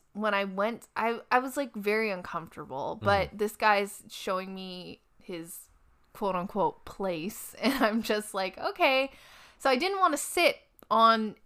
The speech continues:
Speaker 1: there was nowhere really to sit, but I didn't wanna sit anywhere near that bunk bed <laughs> situation, so
Speaker 2: Wow.
Speaker 1: I, I decided to, "Oh, okay, he has a computer chair right here." So, you know, I'm, like, talking to him, sitting on the computer chair,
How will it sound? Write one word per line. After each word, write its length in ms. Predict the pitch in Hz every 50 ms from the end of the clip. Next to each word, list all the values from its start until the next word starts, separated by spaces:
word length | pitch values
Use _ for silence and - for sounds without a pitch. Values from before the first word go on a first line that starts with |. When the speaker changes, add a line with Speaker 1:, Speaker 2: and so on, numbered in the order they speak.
| - _ -
Speaker 1:
there 260 | 202 226 208 220 254 254
was 140 | 302 -
nowhere 280 | 320 359 349 311 269 240
really 380 | 220 202 240 262 240 202 185 170
to 100 | - 175
sit, 260 | - - 180 - -
but 100 | 208 175
I 60 | 185
didn't 220 | 208 240 247 247 233
wanna 140 | 226 214 226
sit 200 | - - 220 - -
anywhere 260 | 196 190 190 185 180
near 260 | 180 175 170 170 175
that 420 | 175 160 160 - - _ - - -
bunk 260 | 175 180 208 - -
bed 260 | 196 185 196 196 208
<laughs> 80 | - 240
situation, 760 | 220 - 262 240 233 269 285 294 - - - 269 247 247 262
so 140 | - 254 226
Speaker 2:
Wow. 40 | 196
Speaker 1:
I, 280 | 190 190 190 185 196 - - - - - - - - -
I 100 | - 208
decided 420 | 214 226 - 233 208 208 208 220 -
to, 160 | 226 208 - -
"Oh, 220 | 370 523 440 247
okay, 300 | 247 - 247 208 196 202
he 140 | 226 226 208
has 140 | 202 208 -
a 40 | 202
computer 460 | - 240 208 208 - 254 240 214 185
chair 260 | 180 - - 156 151 147
right 220 | 143 127 - -
here." 260 | - - - - - -
So, 340 | - - 190 175 180 185 180 180
you 120 | 208 254 135
know, 140 | 226 - 180
I'm, 160 | 185 196 202 202
like, 180 | 185 185 - -
talking 400 | - - 165 - - 202 196 190
to 80 | 196
him, 400 | 202 190 180 190 196 190 190 190 _ _ _ - _ _ _ - - - - - - - - -
sitting 260 | - - 226 226 220
on 100 | 220 214
the 60 | 214 208
computer 380 | - 208 202 - 196 185 185
chair, 320 | 185 - 185 180 180 185